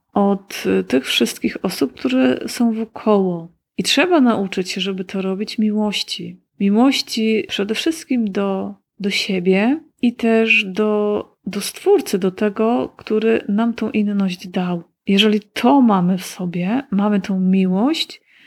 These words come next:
to wówczas ta nasza inność może rozkwitać i ona pięknie rozkwita.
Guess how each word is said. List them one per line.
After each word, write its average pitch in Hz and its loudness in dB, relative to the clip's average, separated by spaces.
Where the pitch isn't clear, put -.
to 190 -2
wówczas 226 -2
ta 214 0
nasza 208 0
inność 208 0
może 202 2
rozkwitać 190 -8
i 196 -2
ona 202 0
pięknie 226 2
rozkwita. - -10